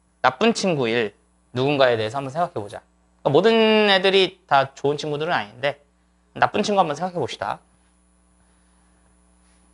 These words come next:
그녀는요, always talk about her own accomplishment니까 그녀 자신의 성취에 대해서만 항상 이야기를 하나요? 그리고 never ask, 절대 물어보지 않습니까?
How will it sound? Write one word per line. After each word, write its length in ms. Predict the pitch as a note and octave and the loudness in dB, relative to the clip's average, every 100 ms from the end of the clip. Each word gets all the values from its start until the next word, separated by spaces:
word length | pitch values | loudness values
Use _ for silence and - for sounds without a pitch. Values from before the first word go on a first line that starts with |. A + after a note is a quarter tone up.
| _ _ _ _ _ _ _ _ _ _ | _ _ _ _ _ _ _ _ _ _
그녀는요, 760 | D#3+ A3+ C#4 E3 D3+ F#3 G#2 - - | 4 6 6 6 8 6 4 -2 4
always 520 | F#3 A#3 A#3+ A#3+ A3+ | 6 8 8 6 2
talk 340 | - F#3+ F#3+ E3+ | 2 4 6 4
about 420 | C#3+ D#3 E3 E3+ | 6 6 8 8
her 300 | E3 E3+ E3+ _ _ _ _ _ | 6 4 0 _ _ _ _ _
own 300 | - C#3 D#3+ | 2 4 4
accomplishment니까 1600 | D#3 - D3 - F3 E3+ - E3 E3+ F3 - - C3 A2 A2+ A2 - _ _ _ | 2 -4 -12 -2 0 0 -4 -4 -4 -6 -12 -12 -8 -6 -2 -2 -4 _ _ _
그녀 280 | - G#3 B3+ | 2 4 4
자신의 480 | G#3 D#3 G3+ G#3 G3+ | 4 4 4 4 4
성취에 600 | B3 C4 - - C4 A#3 | 2 0 -2 4 4 6
대해서만 480 | F#3+ F3+ F3 E3 E3+ | 6 6 4 0 0
항상 340 | G3+ G#3+ E3 | 0 0 0
이야기를 360 | B2+ B2+ B2+ C3 | -2 -2 -2 -2
하나요? 320 | D3+ A2+ E3+ _ _ _ _ _ _ _ _ _ _ _ _ - | -2 -4 -8 _ _ _ _ _ _ _ _ _ _ _ _ 2
그리고 500 | A3 F3+ C3+ - - - | 4 6 2 2 -8 -2
never 380 | C3+ F#3+ A3 F#3 | 4 6 6 6
ask, 360 | C3+ A#2 - | 6 6 0
절대 360 | - D#3+ F3 A3+ | -2 -2 2 0
물어보지 360 | D3 E3+ F3+ E3+ | 4 2 4 2
않습니까? 720 | A#2 A2+ C#3 B2+ C3 - | 0 -6 -10 -2 0 0